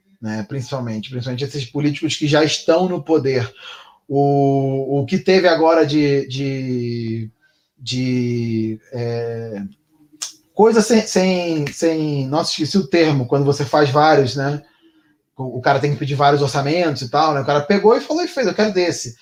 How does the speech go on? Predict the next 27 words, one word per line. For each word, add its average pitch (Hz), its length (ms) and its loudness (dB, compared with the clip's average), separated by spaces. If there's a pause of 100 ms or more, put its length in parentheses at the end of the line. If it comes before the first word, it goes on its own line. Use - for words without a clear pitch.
(200)
Aí 143 140 0
quando 185 240 2
viu 185 160 4
a 190 80 4
máscara, 170 560 0
o, 143 320 0
o 147 40 -4
respirador, 156 760 -2 (300)
era 151 260 -2 (200)
o 208 60 -12
dobro 170 480 4
do 156 120 0
preço 165 320 -4
que 143 60 -16
o 139 40 -18
cara 156 160 -4
tava 147 180 -4
pagando. 139 460 -6
Então, 180 220 -12
tipo, 156 340 -12 (300)
o 135 60 -20
cara 175 180 -2
tá 185 100 2
literalmente 190 380 0
se - 60 0
aproveitando, 196 760 0
roubando. 185 760 2